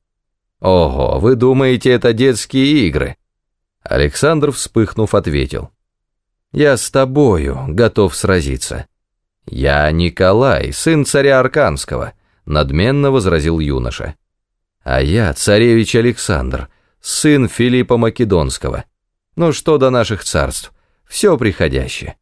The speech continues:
«Ты верно говоришь, но понимаешь ли ты свои слова, дитя?» «Больше, чем ты свои надутые речи».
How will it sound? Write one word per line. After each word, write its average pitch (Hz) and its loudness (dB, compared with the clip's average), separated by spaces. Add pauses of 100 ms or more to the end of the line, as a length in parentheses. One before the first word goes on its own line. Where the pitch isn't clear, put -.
(800)
«Ты 175 4
верно 123 2
говоришь, 67 -4
но 98 4
понимаешь 135 2
ли 120 2
ты 131 2
свои 127 2
слова, 117 2
дитя?» 85 0 (880)
«Больше, 131 2
чем 117 0
ты 113 2
свои 92 2
надутые 90 2
речи». 67 -4